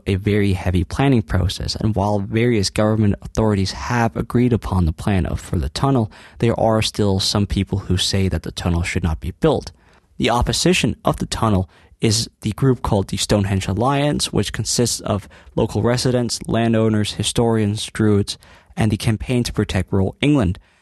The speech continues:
who argue that the tunnel should either be longer or not be built at all, because as they say, doing nothing about the present road would be much better than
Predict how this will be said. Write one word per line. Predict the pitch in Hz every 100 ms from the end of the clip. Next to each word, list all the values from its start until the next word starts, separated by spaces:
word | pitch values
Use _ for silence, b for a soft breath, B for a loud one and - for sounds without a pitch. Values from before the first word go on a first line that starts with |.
| b b -
who | 113
argue | 117 113 113
that | 101 101
the | 98
tunnel | - 113 107
should | -
either | 90 101 101 98
be | 98
longer | 98 117 135 139 127
or | - 113
not | 110 95
be | 95
built | 92 92
at | 92 -
all, | 113 110 107
because | - - 107 -
as | 101 -
they | 98
say, | 92 - 131 107
doing | - 101 98
nothing | 110 127 123 101
about | 95 98 -
the |
present | - - 151 120
road | 110 104 98
would | 113
be | 107
much | 98 110 107 -
better | 92 98
than | 85